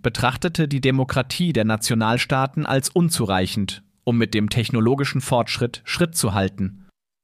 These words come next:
und plädierte für eine globale Informationsrevolution. Er sagte die Entstehung einer internationalen Berufselite voraus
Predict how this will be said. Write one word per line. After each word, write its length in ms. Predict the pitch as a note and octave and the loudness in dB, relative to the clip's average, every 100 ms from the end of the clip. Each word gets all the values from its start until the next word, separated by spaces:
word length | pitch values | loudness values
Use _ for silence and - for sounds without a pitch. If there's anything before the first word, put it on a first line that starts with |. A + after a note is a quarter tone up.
| _ _ | _ _
und 220 | C#3 E3+ | 0 2
plädierte 520 | F#3+ E3+ C3 A#2+ C3+ C3+ | 2 2 4 2 0 -2
für 180 | D3 | 0
eine 180 | A#2 C#3+ | 2 2
globale 500 | C#3+ C#3 A2+ G#2 G#2 | 2 2 4 4 2
Informationsrevolution. 1400 | F#2 A2 C3 C3 C3+ F3 D#3+ - F2+ F2 E2+ - F2+ D2+ - _ _ _ _ _ _ _ _ | 0 0 0 0 0 0 0 0 0 0 -2 -2 -2 -2 -8 _ _ _ _ _ _ _ _
Er 100 | B2+ | 0
sagte 340 | B2+ C#3+ E3 F3+ | 4 2 2 -2
die 140 | F3+ | 2
Entstehung 600 | C#3+ C3+ - A#2+ C#3+ E3 | 0 0 0 2 4 2
einer 320 | - A2 G#2+ | 2 0 2
internationalen 840 | C#3+ F3 E3+ C#3 - A#2 G#2+ G#2+ G#2 | 0 2 2 0 0 0 2 2 2
Berufselite 760 | A2+ B2+ F3 - G#2+ G2+ G2 A#2+ | 2 2 -2 -2 0 0 -2 0
voraus 560 | B2 A2+ C3 E3 - | 0 2 2 2 -4